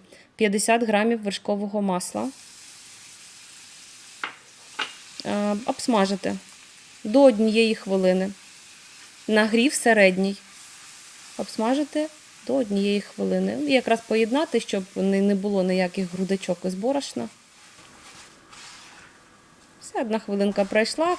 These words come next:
колір такий став <laughs> схожий на капучино. <laughs> Все, супер. Тепер я додаю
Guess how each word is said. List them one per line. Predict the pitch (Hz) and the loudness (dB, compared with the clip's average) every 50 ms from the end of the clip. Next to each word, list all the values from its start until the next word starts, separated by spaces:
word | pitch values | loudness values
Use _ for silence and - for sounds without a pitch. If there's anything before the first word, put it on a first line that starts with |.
| - | 2
колір | - 233 220 214 196 202 | 2 4 4 4 2 0
такий | - 208 190 - 196 196 | -2 -6 -4 -2 -2 -2
став | 185 - - 202 190 190 185 - - - - - 196 | -2 0 0 2 2 2 0 -4 -12 -16 -12 -12 -10
<laughs> | - - - 214 - - - | -6 -4 -6 -6 -6 -8 -8
схожий | - - 190 196 220 196 | -2 -2 2 4 4 4
на | 202 190 | 4 2
капучино. | - - - - - - - - - 233 208 202 220 - - - 247 - - - | -2 -6 -14 -12 -8 -4 -2 2 2 2 4 2 2 0 -2 -8 -8 -4 2 0
<laughs> | 254 - - 233 208 - - 311 294 311 349 311 - - - - - - - - - - - - - - - - - - | 0 2 0 -10 -10 -8 -8 -6 -4 -2 -2 -4 -4 -10 -18 -20 -20 -20 -20 -20 -20 -18 -16 -14 -14 -14 -16 -16 -18 -16
Все, | - - - 196 180 185 - - | -2 4 6 6 6 4 2 0
супер. | 226 190 - 190 - - - - - - - - - | 0 2 0 0 -2 -4 -10 -18 -18 -18 -18 -6 0
Тепер | - 220 208 262 269 269 | 0 2 4 6 6 6
я | 254 233 240 - | 6 6 4 4
додаю | 202 202 196 190 220 202 185 180 175 175 | 4 2 0 2 2 2 2 2 2 0